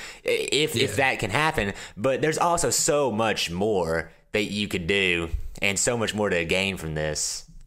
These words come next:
Speaker 2: Yeah, I agree. I, a lot of my good, like, friends that we've made are, I'm, we're still friends with, and we talk to pretty regularly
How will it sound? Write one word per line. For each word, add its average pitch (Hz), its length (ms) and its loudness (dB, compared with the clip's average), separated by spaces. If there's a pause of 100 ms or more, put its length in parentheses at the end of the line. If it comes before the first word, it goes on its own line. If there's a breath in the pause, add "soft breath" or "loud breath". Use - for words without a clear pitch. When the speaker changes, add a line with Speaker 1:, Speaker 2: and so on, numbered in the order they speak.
(420)
Speaker 2:
Yeah, 101 240 -4 (580 loud breath)
I 113 120 -2
agree. 113 340 -4 (600 loud breath)
I, 110 160 -2
a 101 260 -4 (320)
lot 120 180 -4
of 127 80 -4
my 123 160 -4
good, 113 300 -6
like, 110 240 -4 (100)
friends 123 380 -4
that 110 180 -6
we've 107 480 -6
made 113 500 -4 (180)
are, 98 420 -6
I'm, 104 100 -4 (160)
we're 107 160 -4
still 131 240 -2
friends 104 340 -6
with, 107 280 -4
and 98 80 -6
we 95 220 -6 (360 soft breath)
talk 120 240 -4
to 107 220 -6
pretty 139 320 -6
regularly 104 720 -4